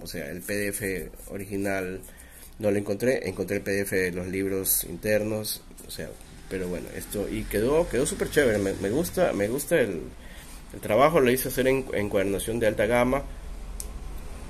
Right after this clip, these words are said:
cosa que no es esas encuadernaciones,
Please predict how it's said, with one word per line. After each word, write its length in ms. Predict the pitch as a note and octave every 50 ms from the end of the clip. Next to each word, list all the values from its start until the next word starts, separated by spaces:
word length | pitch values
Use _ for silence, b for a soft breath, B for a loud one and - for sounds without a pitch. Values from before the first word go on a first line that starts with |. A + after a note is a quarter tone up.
| - - - - - - - - - - - - -
cosa 240 | G#2+ G#2 G#2 A2+ G2+
que 140 | G#2 G#2 G2+
no 220 | G#2+ A#2 B2 B2+
es 160 | B2+ C3+ C#3 C3+
esas 300 | C3 B2 - C3+ C3 C3
encuadernaciones, 1300 | B2+ B2+ B2 A#2 A2 A2+ A2 G#2 G2 - A2+ A#2 A#2+ A#2+ A#2+ A#2 A#2+ A2+ - - - - - -